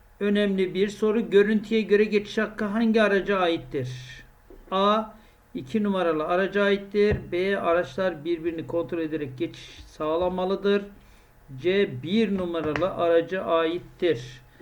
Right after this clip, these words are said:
Bakın arkadaşlar burada, e, kontrolsüz bir kavşak var.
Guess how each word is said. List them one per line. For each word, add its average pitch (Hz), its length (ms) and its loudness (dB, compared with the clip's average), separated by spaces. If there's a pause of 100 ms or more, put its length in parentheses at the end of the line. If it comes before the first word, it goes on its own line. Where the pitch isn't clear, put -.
(560)
Bakın 214 240 2
arkadaşlar 202 600 0
burada, 208 880 4
e, 170 880 -2
kontrolsüz 202 840 2
bir 202 280 0
kavşak 190 720 0
var. 185 320 2